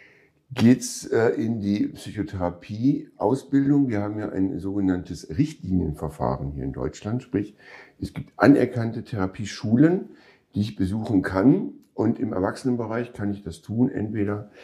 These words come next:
mit, auf der Grundlage eines Medizinstudiums oder eben eines Psychologiestudiums.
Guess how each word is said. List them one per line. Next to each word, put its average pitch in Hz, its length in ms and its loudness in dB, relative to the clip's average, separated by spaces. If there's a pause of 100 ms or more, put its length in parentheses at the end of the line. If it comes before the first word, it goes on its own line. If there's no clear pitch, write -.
(360)
mit, 95 400 6
auf 78 140 -4
der 92 120 6
Grundlage 85 540 0
eines 78 240 -10
Medizinstudiums 98 1040 0 (880)
oder 104 260 4
eben 104 240 2
eines 95 440 0
Psychologiestudiums. - 1040 -6